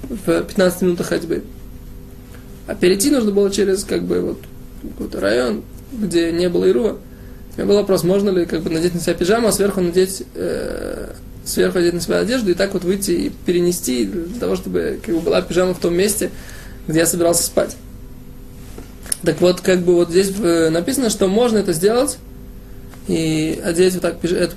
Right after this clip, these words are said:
э, таким образом две, э, два слоя одежды и таким образом её перенести.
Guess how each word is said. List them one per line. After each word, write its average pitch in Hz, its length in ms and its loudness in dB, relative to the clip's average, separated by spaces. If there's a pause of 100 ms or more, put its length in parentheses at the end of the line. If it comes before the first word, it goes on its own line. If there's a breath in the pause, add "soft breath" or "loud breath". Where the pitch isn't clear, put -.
э, 180 360 -2
таким 185 240 0
образом 175 280 2
две, 170 340 2 (280)
э, 65 920 -4 (440)
два 175 200 4
слоя 170 260 4
одежды 226 360 4
и 180 40 2
таким 196 320 -2
образом 185 240 2
её 170 120 2
перенести. 175 580 2